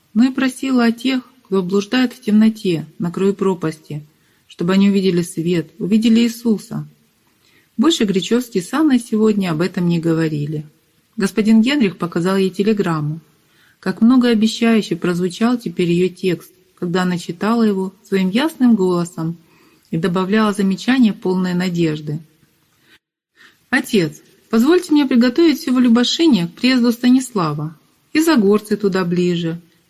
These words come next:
И вы переезжайте на некоторое время к нам, пока он совсем выздоровеет». Он с радостью согласился. Потом они вместе пошли по мастерским.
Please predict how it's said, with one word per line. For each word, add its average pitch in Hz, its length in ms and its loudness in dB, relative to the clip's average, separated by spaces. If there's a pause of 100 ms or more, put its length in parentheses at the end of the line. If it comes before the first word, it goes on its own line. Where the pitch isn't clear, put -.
(160)
И 208 80 2
вы 262 160 2
переезжайте 240 580 2
на 202 60 4
некоторое 220 420 2
время 196 440 2
к - 100 -10
нам, 165 400 -2
пока 196 240 -2
он 208 100 4
совсем 196 380 -2
выздоровеет». 147 680 -2 (500)
Он 359 140 -2
с - 100 -10
радостью 180 440 -4
согласился. 170 800 -4 (640)
Потом 202 260 0
они 202 140 2
вместе 214 320 2
пошли 175 320 -4
по 180 140 -6
мастерским. 180 760 -4